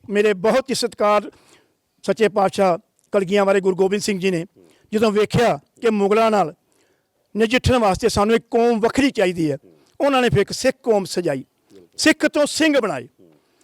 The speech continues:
ਸਿੰਘ ਦਾ ਮਕਸਦ ਹੈ ਜੋ ਕੋਈ ਤੁਹਾਡੇ ਉੱਪਰ ਅਟੈਕ ਕਰਦਾ ਉਹਨੂੰ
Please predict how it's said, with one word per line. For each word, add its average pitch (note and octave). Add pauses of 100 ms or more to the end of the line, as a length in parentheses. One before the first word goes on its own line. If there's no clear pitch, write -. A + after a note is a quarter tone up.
(160)
ਸਿੰਘ F4
ਦਾ C#4+
ਮਕਸਦ A#3+
ਹੈ A#3 (480)
ਜੋ A3
ਕੋਈ C4+
ਤੁਹਾਡੇ G#3+
ਉੱਪਰ A3
ਅਟੈਕ G#3
ਕਰਦਾ A3+
ਉਹਨੂੰ B3